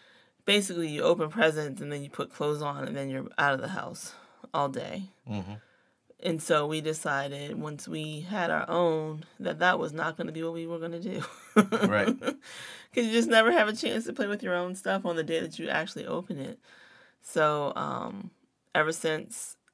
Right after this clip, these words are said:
Speaker 1: our little, our oldest was, I think it was her second Christmas, we
Speaker 2: Mm-hmm.
Speaker 1: started doing it this way. 'Cause the first Christmas, everybody's like, "Oh, we wanna see the baby."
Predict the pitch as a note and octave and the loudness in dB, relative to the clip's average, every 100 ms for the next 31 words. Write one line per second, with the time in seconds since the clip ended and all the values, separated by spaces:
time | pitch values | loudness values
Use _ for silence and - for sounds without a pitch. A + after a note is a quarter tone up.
0 | _ D#3 D3+ D3 D3 D3 D3 D#3+ D#3+ - | _ 4 4 2 -2 -2 -2 2 2 4
1 | D#3+ D#3 C#3+ D3 - - D3 - _ - | 4 4 0 -6 -6 -6 -6 -12 _ -8
2 | - D#3+ C3+ C3+ C4 - C#3+ - - - | -6 -4 -4 -6 -8 -6 -6 -8 -10 -10
3 | - - - - - - - - - A#1+ | -8 -10 -10 -12 -18 -12 -8 -6 -6 -8
4 | - C#3 C#3 - - - - - - - | -8 -10 -10 -10 -10 -10 -10 -8 -8 -8
5 | E3 G3+ E3 C3+ C#3 C3+ C3+ C#3 C3 B2 | -6 4 4 4 -6 -6 -4 -4 -4 -6
6 | A#2 C3+ - F4 F4 F4 E4+ D#4+ C#4 C#4+ | -6 -6 -4 -2 -2 -4 -6 -8 -12 -10
7 | C4+ C#4+ D4 C#4+ C4+ C4 | -8 -8 -10 -10 -6 -8